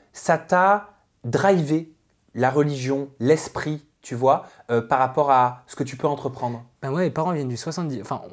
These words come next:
Speaker 2: ont habité dans le soixante-dix-huit parce qu'ils préféraient dans un truc tranquille, tu vois. Donc j'ai grandi dans le soixante-dix-huit, enfin un peu partout,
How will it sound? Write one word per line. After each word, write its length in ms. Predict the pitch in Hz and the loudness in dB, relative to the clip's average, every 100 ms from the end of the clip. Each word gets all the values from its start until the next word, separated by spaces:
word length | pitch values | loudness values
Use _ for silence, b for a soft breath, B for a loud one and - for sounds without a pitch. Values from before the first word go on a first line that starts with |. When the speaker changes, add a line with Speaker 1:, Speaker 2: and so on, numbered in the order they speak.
| _ _ | _ _
Speaker 2:
ont 100 | 131 | -4
habité 260 | 143 131 151 | -2 -2 -4
dans 60 | |
le 60 | 131 | -4
soixante-dix-huit 520 | 127 135 131 123 151 | -6 -8 -6 -4 -4
parce 180 | 123 117 | -6 -10
qu'ils 80 | - | -12
préféraient 320 | 127 - 127 | -10 -8 -8
dans 140 | 117 | -8
un 40 | 110 | -10
truc 160 | - | -14
tranquille, 360 | - 120 156 196 | -10 -6 -6 -8
tu 80 | - | -10
vois. 200 | 123 - - | -14 -12 -12
Donc 100 | 113 | -8
j'ai 80 | |
grandi 320 | 113 165 165 139 | -2 0 0 -2
dans 80 | |
le 60 | 117 | -8
soixante-dix-huit, 560 | 135 135 135 127 156 120 | -12 -10 -8 -4 -4 -4
enfin 180 | 113 | -6
un 60 | 117 | -8
peu 100 | 127 | -8
partout, 300 | 120 - | -10 -10